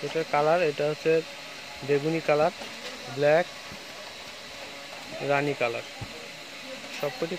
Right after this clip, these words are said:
কালারই কিন্তু খুবই সুন্দর। তো এটা দেখুন আরেকটি ডিজাইন পাকিস্তানি প্রিন্টের, তো গলায় ইটা থাকবে,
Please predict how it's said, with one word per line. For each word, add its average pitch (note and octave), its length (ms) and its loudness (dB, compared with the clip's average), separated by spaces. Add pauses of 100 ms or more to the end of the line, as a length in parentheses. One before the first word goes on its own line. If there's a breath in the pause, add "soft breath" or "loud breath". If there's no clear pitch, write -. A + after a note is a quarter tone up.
কালারই D3 300 2
কিন্তু E3+ 200 -4
খুবই D3+ 240 -4
সুন্দর। A#2+ 260 -8 (3250)
তো - 140 -10
এটা F3 200 8
দেখুন F3 240 4
আরেকটি D#3+ 220 2 (120)
ডিজাইন D3+ 280 2 (100)
পাকিস্তানি D3 520 2
প্রিন্টের, D3 380 4 (2250)
তো - 80 -2 (120)
গলায় C#3+ 320 10
ইটা C#3 260 0
থাকবে, C#3+ 200 4